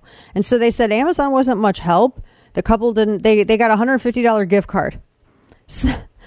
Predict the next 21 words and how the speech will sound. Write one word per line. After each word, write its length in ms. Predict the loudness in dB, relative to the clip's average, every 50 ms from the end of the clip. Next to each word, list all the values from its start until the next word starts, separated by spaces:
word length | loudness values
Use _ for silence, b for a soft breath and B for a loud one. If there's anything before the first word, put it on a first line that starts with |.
| b b
I 120 | -4 -2
can 120 | 0 0 0
hear 120 | 0 0
some 160 | 0 0 0
people 240 | 0 0 0 0 0
going, 220 | 0 0 0 2 2
"They 100 | 2 2
got 200 | 2 2 0 0
weed 320 | 0 2 2 2 2 2
and 220 | 2 0 2 2
a 80 | 2 2
gift 180 | 2 0 0 2
card?" 280 | 2 2 2 2 2
No, 120 | 0 -2 0
but 100 | 0 -2
it's 180 | -2 -4 -2
for, 180 | 0 0 2 0
<laughs> 80 | 0 -4 -12 _ _ _ _ _ _ _ _ _ _ _ -20 -20 _ B B B B B B B B B -20 _ _ B B B B B B B B B B _
but 280 | 0 0 2 0 -2 -6 _ _ _ _ -4
I, 220 | -2 0 0 0 0
I, 120 | -2 -4